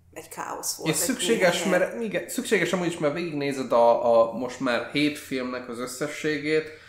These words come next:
Speaker 2: ö, nagyon ritkán érzed ezt a feszességét ennek a csapatnak a hét filmen keresztül.
Speaker 1: Pedig
Speaker 2: Tehát, tehát a, a, a First Class-nél lép fel ez igazából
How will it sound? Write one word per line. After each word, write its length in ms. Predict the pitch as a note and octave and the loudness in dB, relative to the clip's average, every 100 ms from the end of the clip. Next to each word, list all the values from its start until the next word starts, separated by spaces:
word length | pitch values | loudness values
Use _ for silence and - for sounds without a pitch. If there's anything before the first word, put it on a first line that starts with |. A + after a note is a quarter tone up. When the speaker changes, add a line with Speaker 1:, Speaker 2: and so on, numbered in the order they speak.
| - _ | -20 _
Speaker 2:
ö, 300 | C3 C3+ C3+ C#3 | -2 2 2 2
nagyon 340 | E3+ G#3 C#3 B2+ | 0 2 2 0
ritkán 480 | C3+ - C3+ C3 C3+ | -4 -8 -10 -8 -4
érzed 380 | C#3 C3 A#2+ | -4 -4 -8
ezt 180 | A#2+ - | -8 -10
a 40 | - | -8
feszességét 840 | D#3 D3 C3+ - C#3 A#2+ B2+ B2+ | -8 -8 -10 -10 -8 -8 -10 -8
ennek 280 | B2 A#2+ B2+ | -8 -8 -10
a 60 | |
csapatnak 720 | - D3 C#3 A#2+ C3 G#2+ - _ _ _ | -10 -8 -6 -6 -8 -10 -12 _ _ _
a 100 | - | -16
hét 260 | - C3+ C3+ | -6 -6 -6
filmen 360 | - C3 B2 C#3 | -8 -8 -6 -6
keresztül. 420 | C3+ A#2+ - C3+ | -4 -4 -4 -2
Speaker 1:
Pedig 160 | G#3+ G#3+ | 0 0
Speaker 2:
Tehát, 160 | - | -2
tehát 200 | - E3 | 0 2
a, 220 | F3+ F3+ E3+ | 2 2 0
a, 160 | F3 | -2
a 60 | D#3+ | -2
First 340 | - G3+ G3 | 4 4 4
Class-nél 460 | F#3+ E3+ - E3 D3 | 2 2 2 2 4
lép 200 | D#3 D3 | 2 0
fel 300 | - D#3+ D3 | 0 4 6
ez 140 | D3 | 4
igazából 920 | D#3 D3+ D3 D3 C#3+ C#3+ D#3 - - | 4 2 6 6 6 2 -2 -4 -12